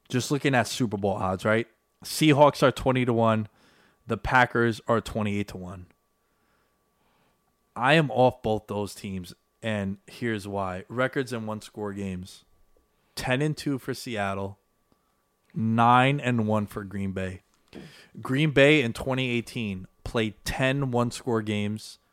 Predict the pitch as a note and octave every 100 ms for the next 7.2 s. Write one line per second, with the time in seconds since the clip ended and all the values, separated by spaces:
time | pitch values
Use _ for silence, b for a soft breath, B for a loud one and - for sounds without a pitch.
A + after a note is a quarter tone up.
0 | _ - G#2 - B2 C3 B2 A2+ A#2 G#2+
1 | A2+ - G#2+ G#2 G2+ G2 - G2 G2+ -
2 | _ _ - A#2 G#2 G2+ - G#2 G#2 F#2+
3 | F#2+ - b b b b b A#2 A2+ -
4 | C3 B2+ C3 C3 B2 B2+ - G2+ G2 G2
5 | - - A2 A#2+ G2+ A2 A2 G#2+ G2+ -
6 | G2+ G2 F#2+ F#2+ F#2+ - - G2 G2 F#2
7 | F2+ -